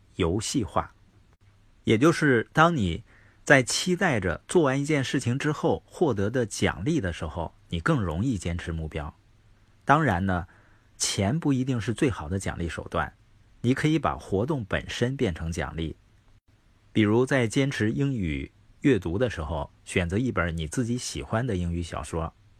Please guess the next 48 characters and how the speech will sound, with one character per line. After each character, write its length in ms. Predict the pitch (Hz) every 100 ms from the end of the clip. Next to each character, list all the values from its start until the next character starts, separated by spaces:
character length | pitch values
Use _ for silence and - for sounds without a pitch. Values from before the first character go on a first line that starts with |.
| _
会 220 | - 139
让 200 | 123 110
你 80 | 82
更 200 | 69 143
容 240 | 98 76 87
易 160 | 135
坚 220 | 92 85 82
持 120 | -
下 200 | 76 80
去。 240 | - 73 - _ _ _ _ _ _ _
或 200 | - 208
者 160 | 131 104
你 120 | 98
可 160 | 117 135
以 160 | 117
在 260 | 90 117 95
坚 240 | 95 139
持 160 | 135 123
打 200 | 113 117
卡 200 | - 80
多 160 | 120 117
少 140 | 90
天 260 | - 120 120
之 120 | 131
后， 340 | - 147 78 _
给 160 | - 85
自 200 | - 131
己 200 | 92 -
或 160 | - 98
者 100 | 85
家 260 | - 120
人 300 | 131 82 80 - _ _ -
一 140 | - 95
个 120 | 117
奖 240 | - - -
励。 200 | 123 120 _ _ - - _ _ _ -
你 120 | 120
要 140 | 139
提 220 | 139 -
前 240 | 160 123 135
把 100 | 87
这 140 | 120
个 140 | 120 123
告 200 | 202 131
诉 160 | 90
给 140 | 82 76
家 240 | - 85
人。 280 | 85 73